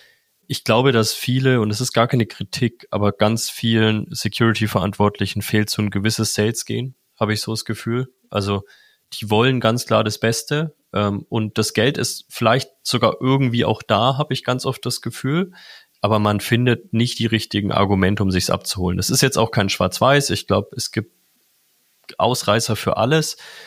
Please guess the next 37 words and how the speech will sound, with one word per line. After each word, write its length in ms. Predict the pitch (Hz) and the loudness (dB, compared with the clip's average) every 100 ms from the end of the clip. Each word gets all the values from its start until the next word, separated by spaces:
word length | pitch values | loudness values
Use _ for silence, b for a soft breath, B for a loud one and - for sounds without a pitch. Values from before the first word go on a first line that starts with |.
| B | B
Aber 120 | - | -6
ich 100 | 101 | -2
hatte 140 | 107 104 | -2 0
schon 140 | 107 | 0
ganz, 260 | 101 113 123 | 2 2 0
ganz 200 | 110 104 | -2 0
oft 200 | 104 - | -2 -4
Gespräche, 540 | - - 95 110 - | -12 -4 0 0 0
in 120 | 101 | 0
denen 160 | 98 95 | 0 -2
mir 140 | 98 | 0
gesagt 420 | 107 101 98 95 - | 2 2 2 0 -2
wurde, 440 | 92 95 95 110 - | -2 0 0 -4 -8
„Unser 520 | 98 - 120 113 104 | -6 -2 0 2 2
Chef 460 | - 101 104 - | 2 2 0 -2
will 160 | 104 104 | -2 -2
kein 240 | - 95 | 0 -2
Geld 240 | 95 92 90 | 0 -2 -2
dafür 300 | 92 - 82 | -2 -2 -4
ausgeben. 520 | - - - 90 90 | -6 -8 -6 -6 -2
Der 200 | 104 101 | 0 2
ist 160 | 104 - | 0 -2
sich 180 | 104 | -4
der 160 | - 98 | -2 -4
Gefahr 320 | 95 - 92 | -4 -2 0
nicht 180 | 92 87 | 0 -4
bewusst.“ 540 | - 85 90 90 - | -8 -6 -4 -4 -8
Und 140 | - 98 | -8 -2
dann 180 | 101 98 | -2 -2
hat 140 | 104 | -2
man 140 | 113 | -2
nach 220 | 101 101 - _ | 0 -2 -4 _
ganz 260 | 110 107 123 | -2 -2 -2
oft 240 | 110 104 | -4 -6
Fragen 460 | - - 95 117 117 | -4 0 2 2 0
doch 160 | 110 | 0
mal 300 | 113 113 107 | 2 2 2